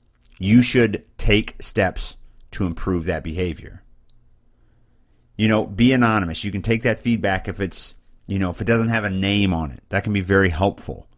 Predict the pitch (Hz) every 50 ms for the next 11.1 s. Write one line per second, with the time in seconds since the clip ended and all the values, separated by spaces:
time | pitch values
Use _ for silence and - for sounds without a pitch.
0 | _ _ _ _ _ - - 117 117 117 117 117 120 120 120 110 95 104 101 95
1 | 85 - - 120 117 117 113 101 95 98 98 98 104 110 117 120 120 104 87 -
2 | - - 110 113 117 - - 101 98 98 107 120 117 - 107 101 104 101 101 101
3 | 101 101 95 92 - - 110 104 98 113 123 143 151 - - - - - - 147
4 | 151 139 170 202 190 113 - - - - - - _ - - - - - - -
5 | - - - - - - - - 90 98 101 104 104 101 98 95 98 101 101 101
6 | 101 98 95 92 90 - - 90 90 87 87 87 87 87 85 78 69 62 - -
7 | - - _ _ _ _ _ _ _ _ _ _ _ _ - - - - - -
8 | 120 131 143 143 139 123 120 202 247 - 226 - - 156 135 117 110 - - 120
9 | 107 101 110 110 110 113 - - 165 - - 240 214 - - - 185 190 - 160
10 | - 147 139 127 127 120 104 95 98 101 101 98 90 - - - - - - -
11 | -